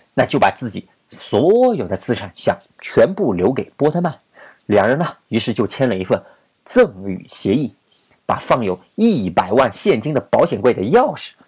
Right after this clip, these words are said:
就给了波特曼。这个赠与合同啊，那是不需要老爹出面来追认的，已经生效了。波特曼拿着钥匙，拿着合同，去把钱取出来，保险柜里面啊，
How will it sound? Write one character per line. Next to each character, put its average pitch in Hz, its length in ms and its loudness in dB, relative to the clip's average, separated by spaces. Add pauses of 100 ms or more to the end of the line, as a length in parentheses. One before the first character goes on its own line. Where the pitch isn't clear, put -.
(100)
就 110 200 -6
给 113 180 0
了 95 120 -2
波 175 200 0
特 202 60 -2
曼。 208 220 -4 (500)
这 226 200 4
个 127 60 0
赠 143 220 0
与 92 80 -6
合 95 220 2
同 160 120 0
啊， - 200 -2 (480)
那 123 240 0
是 - 160 -6
不 110 200 0
需 117 180 2
要 104 140 6
老 95 180 0
爹 104 180 2
出 120 220 0
面 107 180 0
来 90 120 0
追 107 220 2
认 104 180 0
的， 87 100 -8 (580)
已 147 200 2
经 233 200 2
生 240 180 4
效 233 200 4
了。 98 80 -4 (600)
波 254 160 4
特 247 80 2
曼 214 200 0 (140)
拿 110 200 0
着 180 80 0
钥 160 180 2
匙， - 140 -10 (200)
拿 120 160 2
着 147 100 -2
合 - 140 -2
同， 104 160 -6 (220)
去 - 100 -8
把 104 140 2
钱 - 320 0 (160)
取 110 340 0
出 175 140 0
来， 180 200 4 (120)
保 135 120 6
险 156 120 -2
柜 160 140 4
里 98 80 -4
面 95 120 -10
啊， - 180 -10